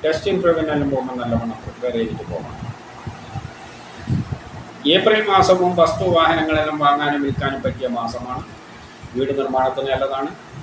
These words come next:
മാതാവിന് നല്ലതാണ്, കുടുംബപരമായ, സാമ്പത്തികപരമായ, വിദ്യാഭ്യാസപരമായിട്ട് നല്ലതാണ്, ബിസിനസ്സിന് നല്ലതാണ്, വിദേശവുമായിട്ട് ബന്ധപ്പെട്ട കാര്യങ്ങൾക്ക് നല്ലതാണ്, ഷെയർ മാർക്കറ്റിൽ നിക്ഷേപിക്കാൻ നല്ലതാണ്,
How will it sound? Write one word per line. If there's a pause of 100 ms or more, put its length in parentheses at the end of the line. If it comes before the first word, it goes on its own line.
(400)
മാതാവിന്
നല്ലതാണ്, (560)
കുടുംബപരമായ,
സാമ്പത്തികപരമായ,
വിദ്യാഭ്യാസപരമായിട്ട്
നല്ലതാണ്,
ബിസിനസ്സിന് (100)
നല്ലതാണ്, (540)
വിദേശവുമായിട്ട്
ബന്ധപ്പെട്ട (120)
കാര്യങ്ങൾക്ക്
നല്ലതാണ്,
ഷെയർ
മാർക്കറ്റിൽ
നിക്ഷേപിക്കാൻ
നല്ലതാണ്,